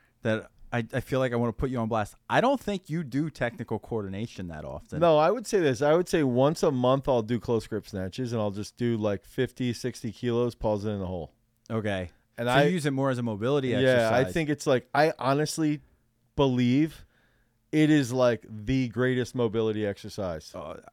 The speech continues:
Speaker 2: It's like, you get in the hole, you do, you do a close grip snatch. It's hard. You feel like the, the bar's moving forward on you. And then after four or five sets, you start to feel better.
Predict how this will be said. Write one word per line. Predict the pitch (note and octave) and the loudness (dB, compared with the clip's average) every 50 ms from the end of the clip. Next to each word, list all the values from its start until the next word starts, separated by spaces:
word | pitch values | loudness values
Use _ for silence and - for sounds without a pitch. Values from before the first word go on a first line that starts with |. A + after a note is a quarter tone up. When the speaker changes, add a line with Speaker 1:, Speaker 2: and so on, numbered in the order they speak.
| _ _ _ - | _ _ _ -8
Speaker 2:
It's | B2 A#2 - - | -8 -8 -4 -2
like, | B2 A2 G#2+ G2+ - - - _ _ _ _ _ _ _ _ _ _ - | -2 -2 -2 -4 -6 -14 -20 _ _ _ _ _ _ _ _ _ _ -8
you | A#2+ A#2 | -8 0
get | A2 C#3 D3+ | 4 6 6
in | D#3+ D#3+ D#3 | 6 6 6
the | D3+ C#3 | 6 8
hole, | C#3+ C#3 C3+ C3 B2+ B2+ B2+ | 8 10 8 8 8 6 4
you | B2 A#2+ | 2 0
do, | A2+ C3+ C#3+ C#3+ C#3+ C3+ - | 0 2 2 2 2 0 -2
you | B2+ A#2+ | -6 -2
do | A#2+ C3+ C#3 C#3+ C#3+ C3+ B2+ - _ - | 2 4 4 4 4 4 2 -2 _ -4
a | A#2+ A#2 | -4 -4
close | - C#3+ C3+ B2+ A#2+ - | 2 4 4 4 2 2
grip | - C#3 B2+ G#2+ | 0 -2 -2 -2
snatch. | - - C3 B2 A#2+ A#2 A2+ - - | -2 -4 -2 0 0 0 -2 -4 -10
It's | - G2 - | -14 -14 -8
hard. | - C3 C3 C3 C3 B2 B2 | -2 2 4 4 4 4 2
You | A#2 | -4
feel | - - C#3+ C3 | -4 -2 0 0
like | B2+ B2 - | 0 0 -2
the, | - A2+ G#2 G#2 _ | -4 -8 -8 -8 _
the | - A#2 A#2+ A#2 A2 F#2+ | -6 0 2 2 2 2
bar's | E2+ A#2 A#2+ A#2+ B2 A2+ G2+ | 2 2 2 2 2 2 0
moving | A#2+ A#2+ B2 A2+ A2+ A2 | 0 -2 0 0 -2 -6
forward | - - B2+ A#2 A#2 A2+ A2+ | -6 -4 -4 -2 0 0 0
on | A2 A2 A2+ | 0 0 0
you. | A2+ A2 A2 A2 | -2 -2 -4 -4
And | C#2 G2 G#2+ | -4 -4 -4
then | G#2+ G#2+ G#2+ | -2 -2 0
after | G#2+ G#2+ A2 - - B2 A2 A2 G#2+ G2 _ _ _ _ | 0 -2 -2 -4 -4 -4 -2 -2 -2 -4 _ _ _ _
four | - A#2+ A#2 A2+ | -4 -2 0 0
or | |
five | G#2 - A#2 G#2+ G2+ F#2 | 0 -2 -4 -6 -6 -6
sets, | - - C3+ B2+ A#2 - - | -2 -2 -2 -2 -2 -4 -16
you | G2+ | -10
start | - A#2+ A2 - | -8 -8 -8 -8
to | - | -12
feel | - - A2+ G2+ | -12 -10 -10 -4
better. | F#2 A#2+ A#2+ A#2+ A#2+ A#2 G#2 | 0 0 2 2 2 0 0